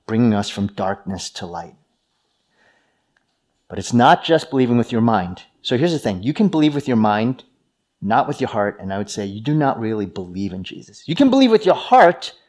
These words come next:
You could be dancing around, singing, clapping. You could be, you know, just all the time bubbly and peppery about Jesus, and that yet, if you ask, "Well, what do you believe?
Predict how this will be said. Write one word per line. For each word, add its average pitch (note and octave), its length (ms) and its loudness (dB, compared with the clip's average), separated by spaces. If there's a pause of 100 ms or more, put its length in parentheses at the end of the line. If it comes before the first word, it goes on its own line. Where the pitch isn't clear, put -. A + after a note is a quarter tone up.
(720)
You D#3+ 100 -4
could E3 140 -8
be C#3 120 2
dancing F3+ 580 4
around, F3 800 6
singing, G3+ 680 4
clapping. F#3+ 680 4
You F3 120 0
could F3 160 -6
be, E3+ 340 2 (320)
you A#2+ 100 -2
know, B2+ 460 2
just - 460 -4 (180)
all G3 240 8
the G3+ 120 0
time F#3 500 2 (800)
bubbly G3+ 520 6
and F3 140 0
peppery G#3 400 4
about F3+ 320 6
Jesus, F#3 460 0
and D#3 160 6
that D#3 180 4
yet, - 460 4 (160)
if B2+ 120 -10
you D#3 120 4
ask, D#3+ 200 4
"Well, D#3 120 2
what E3 100 6
do A#3+ 80 4
you A3+ 80 2
believe? C3+ 600 -6